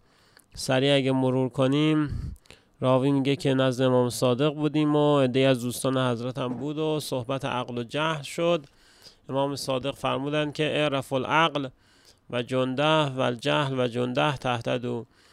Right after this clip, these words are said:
عقل و سربازانش و جهل و سربازانش رو بشناسید تا هدایت بشید. بعد سماعه میگه، یعنی همون راوی، گفتم: «آقا جونم به فدات، ما چیز نمیدونیم الا اینکه شما به ما یاد داده باشی.»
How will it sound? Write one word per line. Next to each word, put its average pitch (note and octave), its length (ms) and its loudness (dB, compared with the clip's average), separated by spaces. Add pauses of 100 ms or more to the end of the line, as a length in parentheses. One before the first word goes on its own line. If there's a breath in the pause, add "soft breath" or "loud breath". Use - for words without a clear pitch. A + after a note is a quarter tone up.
(1120 loud breath)
عقل D#3 240 6
و D3+ 40 4
سربازانش D3 1000 2
و C#3+ 80 2
جهل D3 320 0
و C#3+ 60 -2
سربازانش C#3 840 0
رو C#3 60 -4
بشناسید E3 720 0
تا E3 160 2
هدایت C#3 480 2
بشید. B2 760 -6
بعد D3 200 -4
سماعه C#3 560 -2
میگه، D3+ 420 -2 (260)
یعنی B2+ 140 -4
همون C3+ 220 -2
راوی، B2 400 4 (960)
گفتم: C#3+ 220 -2
«آقا D3 340 6
جونم D3+ 320 0
به D3+ 80 2
فدات، C#3+ 400 4 (720 soft breath)
ما C3 380 6
چیز D#3 260 0
نمیدونیم D3+ 460 4
الا C3+ 220 4
اینکه D3 280 2
شما C#3+ 260 6
به C#3+ 60 8
ما C3 160 6
یاد A#2+ 200 4
داده A#2+ 240 0
باشی.» A#2 540 -4